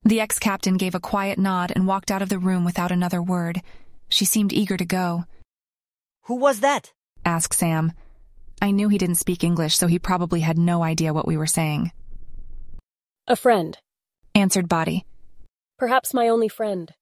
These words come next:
Speaker 3: Perhaps now only someone who was once my friend."
Speaker 1: I had Body wearing an expression of sadness. The words served the dual purpose of expressing the degree to which Crystal valued Zephyr, in case Sam were to talk to Zephyr later, and also to earn Sam's sympathy.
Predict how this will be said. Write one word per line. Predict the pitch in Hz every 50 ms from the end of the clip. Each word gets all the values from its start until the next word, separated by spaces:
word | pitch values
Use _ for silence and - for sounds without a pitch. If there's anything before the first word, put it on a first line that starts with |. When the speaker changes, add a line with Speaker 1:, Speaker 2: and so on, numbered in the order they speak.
| _ _ _ _ _ _
Speaker 3:
Perhaps | - 170 196 220 233 233 - -
now | - 202 185 180 180 - -
only | - 220 226 233 226
someone | - - 226 214 208 208 208
who | 175 214
was | 202 202 185 185
once | 175 214 233 214 - - -
my | 170 160
friend." | 156 - - 165 156 156 160 - - _ _ _ _ _ _ _ _ _ _ _ _ _ _ _ -
Speaker 1:
I | - 202
had | 208 226 202 -
Body | 214 208 214 220 214 196
wearing | 180 185 180 180 180 180
an | 175
expression | 175 170 - - - - 190 175 - - 180 170
of | 165 -
sadness. | - - 185 175 180 175 170 165 160 160 - - - - - - - - - - - - - - - - -
The | - 208
words | 190 208 214 220 220 202 -
served | - - 208 208 202 196 - -
the | - 208
dual | 175 - 208 214 214 214
purpose | 202 - - 214 214 - 185 170 165 -
of | 175 180
expressing | 180 - - - 208 202 - - 196 185
the | 185 175 185
degree | 180 - - 214 214 202
to | - - 175
which | 180 170 - -
Crystal | - 202 196 - - 190 180
valued | 170 196 185 190 196 180 180 165
Zephyr, | - - 180 180 - - 165 165 170 - - - - - - -
in | - - 208
case | 202 - 214 202 -
Sam | - - 208 202 202 190
were | 180
to | 170 180
talk | 165 - 190 185 170
to | - 180
Zephyr | 165 180 175 - - 175
later, | 170 185 196 202 - 165 165 165 - - - - - - - - - -
and | 190 196 220
also | 220 226 226 - - 170 165
to | 165 - 170 -
earn | 180 180 170
Sam's | 170 - - 180 170 165 165 165
sympathy. | - - 208 196 - 175 - - 160 156 165 -